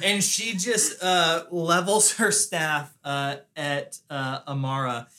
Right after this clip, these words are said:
and you watch as a swirl of starlight bursts out and slams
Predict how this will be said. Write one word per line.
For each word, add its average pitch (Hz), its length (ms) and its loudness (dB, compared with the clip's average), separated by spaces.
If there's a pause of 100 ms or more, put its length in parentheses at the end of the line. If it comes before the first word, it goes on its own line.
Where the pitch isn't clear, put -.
(240)
and 147 320 -2
you 147 280 -8
watch 156 440 -2
as 143 180 -6
a 151 160 -8
swirl 165 800 2
of 139 120 -2
starlight 170 1000 -2 (240)
bursts 160 380 0
out 147 360 -4
and 151 200 -6
slams 165 800 -2